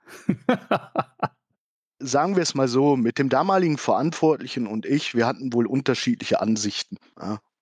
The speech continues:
Speaker 2: Ich hätte gerne geschrieben, man wollte es nicht und ich möchte jetzt nicht alles ausbreiten, wäre auch, äh, unfair, weil sich der Gegenpart nicht äußern kann.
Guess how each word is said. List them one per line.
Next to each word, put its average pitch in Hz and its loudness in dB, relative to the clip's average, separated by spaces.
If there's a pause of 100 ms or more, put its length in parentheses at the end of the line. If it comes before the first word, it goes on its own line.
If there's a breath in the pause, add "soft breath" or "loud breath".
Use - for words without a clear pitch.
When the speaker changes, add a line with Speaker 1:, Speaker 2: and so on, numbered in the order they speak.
Speaker 2:
Ich 160 0
hätte 165 2
gerne 123 2
geschrieben, 170 0
man 107 0
wollte 117 0
es - -6
nicht 113 2
und - -6
ich - -4
möchte 127 2
jetzt - -2
nicht 110 0
alles 120 4
ausbreiten, 101 0
wäre 98 4
auch, 90 0
äh, 95 2
unfair, 120 2
weil 107 2
sich 98 -6
der 104 2
Gegenpart 104 0
nicht - -8
äußern 87 -4
kann. 87 -6